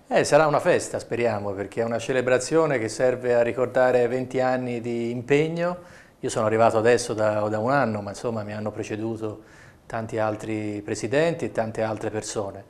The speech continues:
E quindi sarà una festa per ricordare quello che si è fatto nel passato, guardando anche al futuro, perché poi la famiglia è la struttura della nostra società e dobbiamo pensare al futuro. Io dico sempre che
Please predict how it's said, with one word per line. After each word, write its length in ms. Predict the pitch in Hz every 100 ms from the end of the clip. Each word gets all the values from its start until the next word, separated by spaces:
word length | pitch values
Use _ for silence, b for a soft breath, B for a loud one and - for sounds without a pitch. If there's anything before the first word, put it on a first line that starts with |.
| B B B B
E 120 | -
quindi 200 | - 160
sarà 240 | 151 117 127
una 160 | 120
festa 400 | - 123 131 -
per 120 | 135 117
ricordare 500 | 110 107 110 117 101
quello 160 | 113
che 100 | 104
si 140 | 104 104
è 20 |
fatto 380 | - 113 - 110
nel 100 | 107
passato, 720 | 120 - 139 156 160 170 165 B B B B _
guardando 600 | 135 120 113 123 139 123
anche 220 | 120 135
al 80 | 123
futuro, 400 | 123 143 147 101
perché 300 | 95 92 107
poi 560 | 120 120 120 110 104 B B B
la 100 | 131
famiglia 800 | 120 127 131 139 135 131 120 120
è 640 | - 113 113 113 113 110 110
la 80 |
struttura 480 | 113 - 117 - 143
della 160 | 117 117
nostra 280 | 123 117 117
società 600 | 120 151 135 143 147 120
e 60 |
dobbiamo 380 | 107 113 117 117
pensare 1080 | 113 107 120 117 123 113 107 104 101 101 -
al 200 | 110 107
futuro. 420 | - 107 104 101
Io 80 | 110
dico 220 | 117 117
sempre 360 | 107 131 127 113
che 220 | 110 110